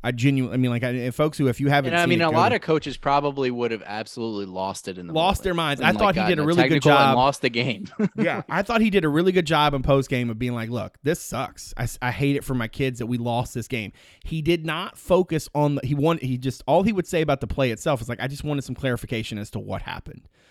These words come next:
Speaker 1: Right? Nobody came and told
Speaker 2: Yeah,
Speaker 1: me
Speaker 2: see,
Speaker 1: what
Speaker 2: and
Speaker 1: happened.
Speaker 2: that's the thing that bothers me is that, like, if everybody feels that they didn't get it, and I think Tony said the same thing,
Speaker 1: Yeah,
Speaker 2: right?
Speaker 1: Tony
Speaker 2: Like, he
Speaker 1: did,
Speaker 2: didn't really
Speaker 1: yeah.
Speaker 2: know what happened.
Speaker 1: Yeah.
Speaker 2: Like, that's ridiculous. Like, that should not be.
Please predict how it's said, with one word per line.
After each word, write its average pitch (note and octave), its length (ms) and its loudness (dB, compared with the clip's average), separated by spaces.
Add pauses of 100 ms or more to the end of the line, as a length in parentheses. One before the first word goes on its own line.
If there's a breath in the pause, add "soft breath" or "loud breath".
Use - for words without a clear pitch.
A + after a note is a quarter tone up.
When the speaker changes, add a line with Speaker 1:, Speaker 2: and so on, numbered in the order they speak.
(160 soft breath)
Speaker 1:
Right? B2 160 -4
Nobody C#3+ 440 4
came C3 260 0
and A#2 80 -4
told C3 200 -2
Speaker 2:
Yeah, C#3 100 2
Speaker 1:
me A2+ 80 -2
Speaker 2:
see, C3 80 -2
Speaker 1:
what D#3+ 80 0
Speaker 2:
and D3+ 80 -2
Speaker 1:
happened. D3+ 160 2
Speaker 2:
that's D3 140 -2
the F#3 120 0
thing D#3 220 -2
that A#2 180 -2
bothers A2 420 -2
me F#2+ 200 -10
is G2 140 -10
that, G#2+ 220 -2
like, A2 300 -2
if A#2 200 -8
everybody D#3+ 560 0
feels C#3 420 -2
that G#2 160 -2
they A2 120 -4
didn't A#2+ 360 -4
get B2+ 200 -2
it, G#2+ 220 -4
and B2 340 -6
I B2 80 -6
think D3 180 -6
Tony F3+ 240 -2
said D#3+ 160 -10
the C3 60 -10
same C#3+ 240 -6
thing, E3+ 200 -4
Speaker 1:
Yeah, B2+ 40 -6
Speaker 2:
right? C#3 160 -2
Speaker 1:
Tony C3 140 -2
Speaker 2:
Like, D3+ 80 -2
he A#2+ 60 -2
Speaker 1:
did, A#2+ 60 0
Speaker 2:
didn't C3+ 140 -4
really D3 220 0
Speaker 1:
yeah. D3+ 60 -2
Speaker 2:
know D#3+ 140 0
what E3+ 120 0
happened. G3 320 -4 (320)
Speaker 1:
Yeah. G#3+ 140 -8
Speaker 2:
Like, G3 100 -4
that's A3+ 220 -6
ridiculous. A3 920 -4 (300)
Like, F3 140 4
that F#3+ 180 4
should A3+ 200 0
not F#3+ 300 0
be. C#3+ 400 -4